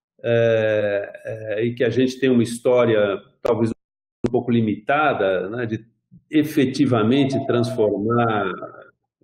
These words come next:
é, a, o, o nosso potencial, né, que é sempre celebrado, o potencial da nossa biodiversidade como sendo um grande patrimônio nacional. É, mas que a gente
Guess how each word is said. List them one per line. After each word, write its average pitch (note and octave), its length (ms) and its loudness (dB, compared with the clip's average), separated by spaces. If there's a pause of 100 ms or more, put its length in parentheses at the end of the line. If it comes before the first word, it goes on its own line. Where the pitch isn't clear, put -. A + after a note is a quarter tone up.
(220)
é, G2+ 460 -12
a, A#2 180 -6
o, A#2 520 -2
o A#2+ 80 2
nosso B2+ 320 2
potencial, C3+ 880 2
né, B2+ 160 0
que A#2+ 120 -2
é - 20 0
sempre C#3+ 280 -2
celebrado, A#2 680 2
o - 60 -4
potencial A#2+ 540 0
da A2+ 120 0
nossa A#2 260 -2
biodiversidade A2 880 -2 (640)
como A#2 200 -2
sendo A2 320 -2
um G#2 40 -2
grande A#2+ 280 0
patrimônio A2+ 560 0
nacional. G#2+ 760 -4 (760)
É, A#2 960 2
mas B2+ 320 0
que C#3+ 120 2
a B2 40 2
gente B2+ 340 0